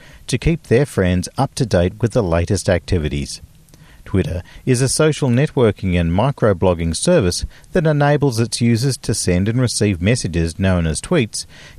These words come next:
text-based posts of up to one hundred and forty characters.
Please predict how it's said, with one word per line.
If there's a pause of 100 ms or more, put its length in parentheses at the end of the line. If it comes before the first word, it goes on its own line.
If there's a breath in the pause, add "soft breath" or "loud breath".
text-based
posts
of
up
to
one
hundred
and
forty
characters.